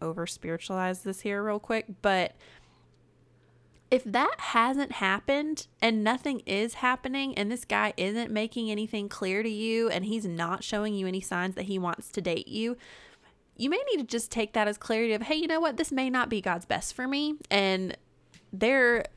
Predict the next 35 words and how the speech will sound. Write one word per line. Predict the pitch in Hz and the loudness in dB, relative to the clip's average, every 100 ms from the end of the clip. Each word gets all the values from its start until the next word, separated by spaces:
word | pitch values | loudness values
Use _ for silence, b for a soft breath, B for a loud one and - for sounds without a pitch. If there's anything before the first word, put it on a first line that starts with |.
| - - - - | -20 -20 -6 0
could | 220 | 2
be | 220 | 2
somebody | - 208 202 196 | 2 2 4 4
out | 208 | 4
there | 208 | 0
who | 214 | 0
does | 190 202 247 | 0 0 2
really | 175 165 | 0 -2
wanna | 160 | -4
be | 156 156 | -2 -4
with | - | -4
me | - 165 | -4 -4
and | 190 | -4
who | |
does | 170 208 214 | -2 0 0
want | - | -4
to | 196 | -4
make | 160 - | -6 -6
his | 165 | -10
pursuit | - 175 - 165 - | -6 -6 -2 -4 -4
and | 190 | -6
his | 170 | -6
intentions | 160 - 170 - 165 - | -6 -8 -10 -8 -10 -10
clear | - 175 156 147 | -4 0 2 2
and | 175 180 | 0 0
who | 180 175 | 0 2
wants | 180 180 - - | 0 0 -4 -6
to, | - 196 190 185 185 - B B B B - | -2 2 4 4 2 -2 B B B B -8
um, | 196 196 190 - - 214 _ _ - - - | -2 0 0 -2 -4 -10 _ _ -20 -12 -4
be | 196 202 | -2 0
in | 196 202 - | 0 0 0
a | 185 | 0
relationship | 196 190 180 190 196 185 190 - | 0 0 0 -2 -4 -6 -8 -2
with | 165 196 - | 0 0 0
me. | 180 277 131 196 | 0 0 0 -6